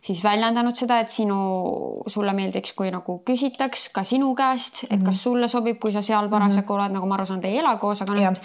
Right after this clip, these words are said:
Speaker 1: kui sa oled seal, et siis seda võiks nagu austada.
Speaker 2: Jah, nõustun.
Speaker 1: Ma arvan,
Speaker 2: Mhm.
Speaker 1: et, äh, sest see on sinu piir
Speaker 2: Mhm.
Speaker 1: ja igaüks meist võib nagu seada omad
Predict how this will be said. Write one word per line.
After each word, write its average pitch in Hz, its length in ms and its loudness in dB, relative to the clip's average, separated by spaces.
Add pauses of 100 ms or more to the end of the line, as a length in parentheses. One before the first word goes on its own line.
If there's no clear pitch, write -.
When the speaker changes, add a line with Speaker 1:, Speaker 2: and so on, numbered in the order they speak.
(240)
Speaker 1:
kui 196 100 -4
sa 196 80 -2
oled 196 140 -2
seal, 262 300 2 (320)
et 196 100 -6
siis 202 160 -4
seda 247 240 2
võiks 214 300 0
nagu 180 140 -2
austada. 185 480 0
Speaker 2:
Jah, 233 220 4 (100)
nõustun. 190 460 2 (140)
Speaker 1:
Ma 226 180 -2
arvan, 220 300 0
Speaker 2:
Mhm. 202 240 4 (300)
Speaker 1:
et, 202 440 -2
äh, 214 140 2
sest 214 200 -2
see 294 80 2
on 294 60 4
sinu 208 280 2
piir 202 300 0
Speaker 2:
Mhm. 233 380 2
Speaker 1:
ja 220 100 0
igaüks 240 380 2
meist 214 240 -2
võib 220 200 0
nagu 214 180 -4
seada 226 360 0
omad 180 200 -4